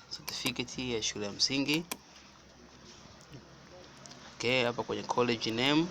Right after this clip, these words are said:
tunaandika chuo ambacho amesoma. Ni hicho hapo. Ni paste hapo katika course pia na paste.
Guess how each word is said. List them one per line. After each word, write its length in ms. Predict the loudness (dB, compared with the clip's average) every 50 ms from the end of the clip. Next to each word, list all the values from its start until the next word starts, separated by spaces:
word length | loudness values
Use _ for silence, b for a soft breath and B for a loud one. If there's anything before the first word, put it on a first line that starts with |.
| -4 -10 -12 -12 -12 -12 -12 -14 -14 -14 -14 -12 -12 -10 -4 -2
tunaandika 420 | -2 0 0 0 0 2 2 2
chuo 300 | 2 2 4 6 6 6
ambacho 440 | 6 4 2 0 2 2 2 0 0 -2 -8 -10
amesoma. 560 | -8 -4 2 2 4 4 4 2 2 2 0 -2 -8 -14 -18 -20 -16 -10 -10 -10 -10 -8 -8 -10 -10 -8 -10
Ni 80 | -10 -10
hicho 240 | -6 -4 0 2 4
hapo. 320 | 2 2 2 0 0 0 -2 -4 -8 -12 -12 -12 -14 -12
Ni 60 | -12 -8
paste 400 | -4 -4 -4 -4 -4 0 2 2
hapo 200 | 2 2 0 -2
katika 280 | -4 -2 -2 -4 -4 -6
course 260 | -4 -2 -2 -2 -2 -4 -6
pia 140 | -4 -2 -2
na 120 | -2 -4
paste. 420 | -6 -6 -6 -6 -6 -6 -6 -6